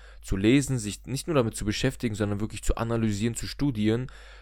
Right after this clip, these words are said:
Damit hat er sich schon beschäftigt, seitdem er zwölf Jahre, dreizehn Jahre alt ist. Und das hat dann darin gemündet, dass er, äh, Politikwissenschaft studiert hat im Bachelor, hat er dann auch abgeschlossen.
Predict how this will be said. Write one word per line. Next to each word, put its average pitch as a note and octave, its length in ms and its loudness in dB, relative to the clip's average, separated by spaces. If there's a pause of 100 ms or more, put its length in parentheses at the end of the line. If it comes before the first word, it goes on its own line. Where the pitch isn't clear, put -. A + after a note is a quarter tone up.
Damit G2+ 240 -2
hat G2+ 80 -4
er G#2+ 80 -4
sich G2+ 140 -8
schon G#2+ 200 -2
beschäftigt, G#2 580 0
seitdem G2+ 360 0
er G2 240 -2
zwölf G2+ 420 2
Jahre, G2+ 320 2
dreizehn G2+ 380 -2
Jahre G2 240 0
alt F#2 180 -4
ist. - 260 -10 (760)
Und G#2+ 320 4
das G#2+ 120 2
hat B2+ 140 0
dann A#2+ 240 2
darin B2+ 340 4
gemündet, B2+ 480 2
dass G#2+ 200 2
er, G#2 260 4
äh, G2+ 60 0
Politikwissenschaft C#3 920 -2
studiert C3+ 340 0
hat C#3+ 140 0
im G#2 120 -6
Bachelor, D#3 460 -2 (220)
hat - 160 -10
er G#2+ 80 -4
dann G2+ 160 -2
auch G2 140 -6
abgeschlossen. C3 760 -2